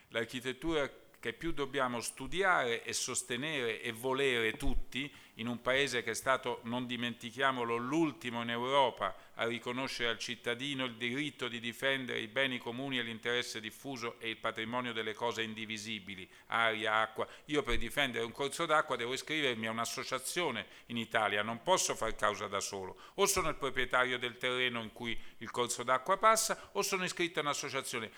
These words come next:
perché il cittadino in Italia ancora oggi, con centodieci anni di ritardo rispetto alla Francia, non ha diritto di difendere la cosa di tutti,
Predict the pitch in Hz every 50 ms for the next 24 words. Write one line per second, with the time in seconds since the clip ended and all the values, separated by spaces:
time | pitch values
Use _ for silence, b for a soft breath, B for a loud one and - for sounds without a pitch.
0 | B B - - 113 - - 117 - - 127 113 - 139 143 170 202 185 156 147
1 | 160 190 202 - 208 208 208 208 180 147 139 131 - 170 180 180 180 175 156 135
2 | 107 95 98 B B B B - 117 120 120 - - 190 202 190 165 - - 147
3 | 135 160 185 185 165 - - 185 180 175 156 139 135 127 127 135 143 151 160 -
4 | - 170 151 135 117 117 120 117 120 113 - - 170 156 143 - - 120 117 -
5 | - 127 139 156 - - 185 170 175 190 196 - - 208 196 B B B B B
6 | B - 170 160 180 196 220 220 214 185 185 220 220 208 196 185 - - 202 180
7 | 202 190 208 208 - - 151 139 135 131 147 143 139 139 127 - 131 123 113 117
8 | 107 113 104 - 92 92 85 - - 107 104